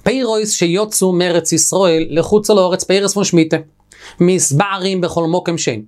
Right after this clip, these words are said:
וסיכום דעם זמן הביו, פון וואן מען דאס גענומען, ער געפינט זיך דעם מחוץ לארץ, קומט דעם זמן הביו, איז דארף עס מבאר זיין? דא, ער דארף נישט צוריקגעבן, ווען ער צו ישראל עס מבאר זיין.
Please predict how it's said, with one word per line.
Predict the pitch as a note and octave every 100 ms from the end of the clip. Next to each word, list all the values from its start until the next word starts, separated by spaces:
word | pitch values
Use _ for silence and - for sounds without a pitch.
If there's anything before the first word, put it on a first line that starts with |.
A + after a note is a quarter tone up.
| _ _ - -
וסיכום | C#3+ C3+ - A3 G#3
דעם | E3
זמן | C3 F3 F#3+
הביו, | C#3 F3+ F#3+ E3+ C#3+
פון | D3 C3+
וואן | E3 G3
מען | E3+
דאס | D3+
גענומען, | B2+ F3+ G3 C#3+
ער | D#3+
געפינט | E3+ F#3+ F#3+
זיך | F3
דעם | D#3
מחוץ | C#3+ B2 B2+
לארץ, | B2+ E3+ - - _ _ - - -
קומט | G3+
דעם | F#3
זמן | D#3+ F#3
הביו, | D#3 B2 C#3 G#3 - _ _ - _ -
איז | C#3
דארף | D#3+ G#3 G#3+
עס | F3+
מבאר | E3+ F#3+ G#3+
זיין? | A3 A3+ F3
דא, | B3 C4+ - -
ער | E3
דארף | G#3 A3+
נישט | A#3+ G#3+ -
צוריקגעבן, | A3+ G#3+ G3+
ווען | F#3+
ער | E3+
צו | E3
ישראל | G3 F#3
עס | F3+
מבאר | C#3+ B2 A2
זיין. | G2+